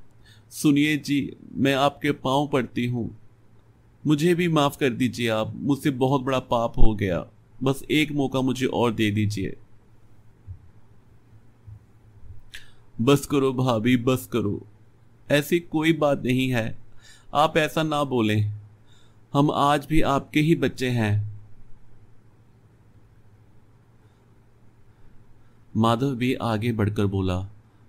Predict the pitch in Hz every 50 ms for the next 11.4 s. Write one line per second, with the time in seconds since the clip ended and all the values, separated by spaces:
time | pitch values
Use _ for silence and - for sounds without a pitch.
0 | _ _ - _ _ _ _ _ - _ _ _ _ - 104 107 104 104 104 113
1 | 123 131 131 - - - - - - - _ - - - - 127 - - - 139
2 | 131 120 123 123 127 - 90 123 120 104 107 120 110 110 110 113 117 123 117 -
3 | - - 104 113 113 104 110 139 139 123 113 113 117 123 123 - - 127 120 -
4 | 127 110 - - - 110 101 101 113 120 113 113 98 95 92 95 98 95 90 95
5 | - - - - - - - - - - - - - - - - - - 117 120
6 | 123 120 101 113 113 107 107 - 131 120 104 113 113 110 110 107 123 127 123 113
7 | 113 113 - - 113 107 104 107 120 123 120 123 120 - - - - - - -
8 | 104 117 117 - 120 117 123 131 127 123 123 120 117 113 113 110 117 117 113 -
9 | 123 120 117 113 117 123 - - - - 113 120 123 127 120 139 143 135 - -
10 | 139 131 131 127 120 127 127 135 143 143 131 123 110 107 104 104 - 110 104 104
11 | 104 95 92 92 98 - -